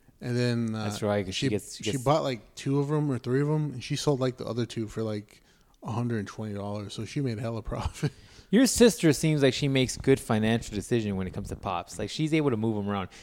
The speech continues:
Speaker 2: You need to give her some of your money to play with. Just to, like, you're like, "Here's some money. Go make me some money."
Speaker 1: Yeah, that's, uh, that's why, 'cause I'm like,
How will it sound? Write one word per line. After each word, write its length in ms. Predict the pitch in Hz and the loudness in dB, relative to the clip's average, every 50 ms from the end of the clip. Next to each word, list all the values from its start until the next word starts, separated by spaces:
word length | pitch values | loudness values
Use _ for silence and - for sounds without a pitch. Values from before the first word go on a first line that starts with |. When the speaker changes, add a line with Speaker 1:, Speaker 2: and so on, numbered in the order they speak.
| - - | -14 -6
Speaker 2:
You 100 | - 165 | -4 0
need 100 | 226 247 | 2 2
to 100 | 190 151 | 2 2
give 220 | 135 151 151 131 110 | 4 2 2 2 4
her 160 | 139 156 143 | 4 4 4
some 200 | - - 143 135 | 2 0 -2 -2
of 60 | 127 | -2
your 120 | 117 113 | -2 -2
money 280 | 110 107 117 117 117 104 | -2 -2 -2 -2 -2 -2
to 80 | 95 90 | -4 -4
play 240 | 95 - 120 110 | -4 -2 -2 0
with. 300 | 98 90 90 90 - - - - - - - - - - - | 0 0 -2 -4 -6 -10 -14 -16 -20 -20 -20 -20 -20 -12 -6
Just 180 | - 135 - - | -6 -4 0 0
to, 80 | 139 | 2
like, 180 | 117 113 107 98 | 4 4 2 2
you're 80 | 107 117 | 2 2
like, 140 | 113 113 107 | 4 4 4
"Here's 180 | 139 170 160 | 4 2 4
some 160 | - 170 160 151 | 4 4 4 6
money. 360 | 151 156 165 175 175 156 139 - - _ | 6 6 6 6 4 2 0 -4 -10 _
Go 80 | - 139 | -4 0
make 200 | 139 147 143 - - | 2 2 2 2 2
me 80 | 143 | 0
some 160 | 120 - 117 107 | 0 2 0 2
money." 340 | 101 98 90 85 85 - _ _ _ _ _ _ _ _ - _ _ _ _ _ _ _ _ - - - | 2 2 0 -2 -6 -10 _ _ _ _ _ _ _ _ -20 _ _ _ _ _ _ _ _ -20 -14 -6
Speaker 1:
Yeah, 220 | 139 165 180 165 | 0 0 2 2
that's, 300 | 156 160 156 - - - | 4 2 0 0 0 -2
uh, 540 | 151 147 139 131 127 123 120 117 117 110 110 - - - - - - - - - - - | 0 0 2 0 0 0 -2 -2 -2 0 4 4 4 4 2 -2 -6 -14 -20 -20 -20 -16
that's 280 | 214 - 147 143 - - | -10 -6 -6 -4 -2 0
why, 180 | 156 135 127 127 | 2 2 2 0
'cause 220 | - - 147 131 | -2 -2 -2 2
I'm 180 | 135 139 147 151 | 4 4 4 4
like, 300 | 143 131 123 120 - - | 4 2 0 -2 -6 -18